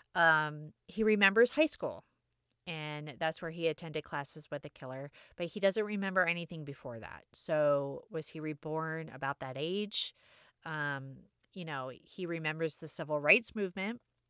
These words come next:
He remembers killing police officers, joining the K K K. And Flagg is known by different names depending on where he is, and he also joined in on demonstrations and marches. He wrote violence-inducing speeches.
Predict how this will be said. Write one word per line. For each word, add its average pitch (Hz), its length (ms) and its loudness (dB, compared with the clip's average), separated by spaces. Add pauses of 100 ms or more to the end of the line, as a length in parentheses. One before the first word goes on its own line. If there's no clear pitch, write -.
(120)
He 175 140 -8
remembers 143 720 -4
killing 131 480 -10
police 180 300 -6
officers, 226 880 -2
joining 147 400 -8
the 139 80 -14
K - 200 -14
K 139 280 -12
K. 226 460 2 (720)
And 185 500 -2
Flagg 302 580 10
is 214 300 -2
known 214 180 0
by 202 120 6
different 190 320 -4
names 185 440 -2
depending 165 440 -6
on 156 140 -4
where 151 180 -6
he 147 140 -16
is, 185 800 6 (200)
and 170 280 -8
he - 120 -6
also 247 260 2
joined 247 340 -2
in 226 160 -2
on 190 140 0
demonstrations 151 720 -6
and 139 120 -8
marches. 185 540 -2 (500)
He - 140 -4
wrote 185 260 8
violence-inducing 175 1200 2
speeches. 226 960 -2